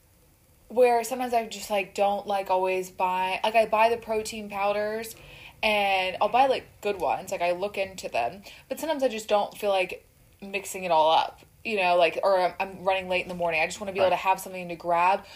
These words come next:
Speaker 1: 'cause I'm not hungry right now, but maybe in three hours I'll be hungry. And, or sometimes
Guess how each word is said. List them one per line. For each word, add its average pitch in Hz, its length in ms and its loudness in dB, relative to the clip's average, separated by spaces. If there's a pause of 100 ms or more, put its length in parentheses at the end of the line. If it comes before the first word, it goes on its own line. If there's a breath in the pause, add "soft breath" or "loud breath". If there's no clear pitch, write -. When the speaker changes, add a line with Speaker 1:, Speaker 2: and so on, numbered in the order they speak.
Speaker 1:
'cause 220 120 -6
I'm 247 80 2
not 247 140 -2
hungry 202 360 -6
right 180 200 -2
now, 180 240 -2
but 190 140 -6
maybe 180 260 -6
in 170 120 -10
three 175 280 -6
hours 170 340 -2
I'll 196 120 -4
be 190 120 -12
hungry. 214 580 -10 (360 loud breath)
And, 185 380 -2 (240 loud breath)
or 214 240 2
sometimes 208 640 -6